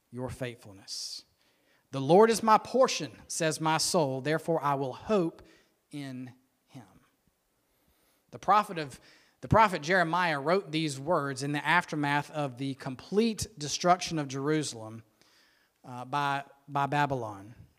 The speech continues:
And so as he's gazing upon this death and starvation, an emotional response of, of despair is completely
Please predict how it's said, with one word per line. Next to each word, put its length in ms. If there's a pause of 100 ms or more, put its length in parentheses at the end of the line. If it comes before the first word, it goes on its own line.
(280)
And 120
so 160
as 160
he's 200
gazing 640
upon 600
this 220
death 460
and 100
starvation, 880 (1900)
an 80
emotional 440
response 540
of, 380
of 200
despair 840
is 300
completely 1000